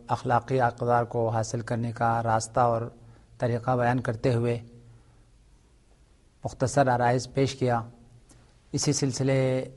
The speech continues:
کلام کو، سلسلے گفتگو کو آگے بڑھاتے ہوئے آج اس درس میں بھی کس طریقے سے ہم خودسازی حاصل کریں اور کس طریقے سے ہم اپنی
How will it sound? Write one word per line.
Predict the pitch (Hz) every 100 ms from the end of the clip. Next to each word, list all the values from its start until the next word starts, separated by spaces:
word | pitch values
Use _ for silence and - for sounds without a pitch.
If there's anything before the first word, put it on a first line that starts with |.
| - - - _ -
کلام | 131 127 127
کو، | 123 123 120
سلسلے | 113 113 127 120
گفتگو | 113 113 127 117
کو | 117
آگے | 113 123
بڑھاتے | 117 113 113 131
ہوئے | 117 120 120 - - - - - - - - - - _ _ _ _ -
آج | 127 127 -
اس | 165 143
درس | 143 139 -
میں | 131
بھی | 127 127 135 - - - - _ - _ - _ _ _ _
کس | - 165
طریقے | - 131 127 135
سے | 127 135
ہم | 120 131 131 - -
خودسازی | - - 123 127 123 131
حاصل | 123 123 127
کریں | 123 123 123 123 - - - - - -
اور | 127 120 120
کس | 113 135
طریقے | - 127 120 139
سے | 127 127
ہم | 120 123 123 -
اپنی | - 120 - 123 123 120